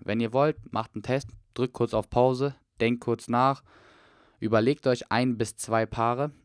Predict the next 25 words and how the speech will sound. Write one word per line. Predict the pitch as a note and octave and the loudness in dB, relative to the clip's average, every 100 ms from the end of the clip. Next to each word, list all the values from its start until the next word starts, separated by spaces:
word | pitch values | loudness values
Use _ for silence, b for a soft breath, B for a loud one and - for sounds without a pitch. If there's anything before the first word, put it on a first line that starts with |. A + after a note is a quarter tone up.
| - | -8
also | G2 | -4
ein | E2 G#2 | -2 -4
bis | G2+ | -6
zwei | - G#2 G2+ | -4 -2 -2
Modelle | G2 G2+ F#2+ G#2 A#2+ | -2 -2 0 0 0
von | - A#2 | -2 -6
Schuhen | - A#2+ C3+ D3 B B B B - | -4 -2 -2 -4 B B B B -8
und | G#2 | -4
dann | G#2+ G#2+ - | -2 -2 -2
hört's | G#2+ A2+ | -4 -2
euch | G#2+ G2+ | -6 -4
wieder | G2 E2 | -4 -2
an | G#2 | -2
und | A#2 | -2
überlegt, | G2+ F#2+ F#2+ F#2 | -2 -2 -4 -4
ob | - | -8
ihr's | E2+ - | -8 -8
richtig | F#2+ - | -12 -12
hattet. | - - - B B B B B B _ | -16 -16 -20 B B B B B B _
Und | C3 A#2+ | -2 4
zwar, | A#2+ - _ - _ _ _ _ _ _ | 4 4 _ -20 _ _ _ _ _ _
lass | _ - | _ -18
mal | |
kurz | - - | -16 -12
Pause. | - A#2 A#2 A2+ | -4 -4 -4 -8